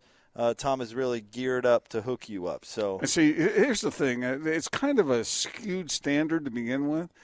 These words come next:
Speaker 2: because Tom is used to giving really, really, really good deals. So when he says that he's got stuff that is, is blowing his mind, then you know that it's a, a really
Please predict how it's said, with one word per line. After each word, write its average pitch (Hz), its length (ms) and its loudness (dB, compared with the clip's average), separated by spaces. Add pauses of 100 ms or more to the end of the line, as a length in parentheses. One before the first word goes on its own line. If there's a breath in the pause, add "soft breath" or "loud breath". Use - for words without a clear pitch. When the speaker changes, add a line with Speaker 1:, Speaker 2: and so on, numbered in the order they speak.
(200 loud breath)
Speaker 2:
because 135 240 0
Tom 147 480 4 (180 loud breath)
is 113 220 -2
used 139 220 2
to 147 80 -6
giving 117 380 -4
really, 131 500 0
really, 123 640 0
really 123 420 -2
good 127 280 -2
deals. 127 520 -2 (260 soft breath)
So - 180 0
when 147 200 2
he 269 180 2
says 143 680 2 (260 soft breath)
that 120 140 -6
he's 156 180 -2
got 139 240 2
stuff 123 580 -2 (440 soft breath)
that 120 260 0
is, 117 480 -2
is 117 80 -6
blowing 143 360 6
his 202 220 2
mind, 87 440 -10 (720)
then 120 220 -2
you 120 140 -2
know 104 480 0
that 87 140 -8
it's - 320 -14
a, - 340 -18
a 95 60 -10
really 104 720 -6